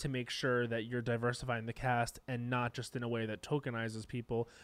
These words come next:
but that you're also responsibly producing them. And that can only come from people on both sides of the camera and people in the editing room and people at corporate, like you're saying,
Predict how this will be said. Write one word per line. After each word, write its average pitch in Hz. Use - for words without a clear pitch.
but 147
that 143
you're 135
also 139
responsibly 123
producing 117
them. 151
And 123
that 135
can 135
only 143
come 123
from 107
people 131
on 120
both 117
sides 113
of 107
the 120
camera 110
and 131
people 123
in 117
the -
editing 117
room 110
and 120
people 131
at 110
corporate, 120
like 117
you're 110
saying, 110